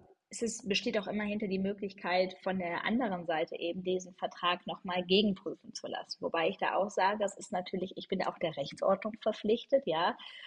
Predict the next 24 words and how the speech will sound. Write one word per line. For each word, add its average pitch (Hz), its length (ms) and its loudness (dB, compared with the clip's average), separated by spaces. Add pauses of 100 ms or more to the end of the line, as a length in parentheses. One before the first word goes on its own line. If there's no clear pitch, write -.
(200)
Und 196 100 4
es 180 120 0
bedeutet, 175 500 4
dass 185 100 4
ich 190 160 0
natürlich 196 840 4
auch 185 400 4 (280)
über 185 360 6
die 180 200 2
gesamten 190 800 4
Situationen 202 800 4
aufkläre, - 1040 0
ja. 226 360 4 (1200)
Und 202 540 4
hier 214 480 2
eben 202 1040 0
<clears throat> 269 720 6 (1040)
als 196 280 -2
Anwältin 196 640 2
das 185 180 0
große 190 300 -2
Ganze 302 440 2
im 180 320 2
Blick 175 300 -2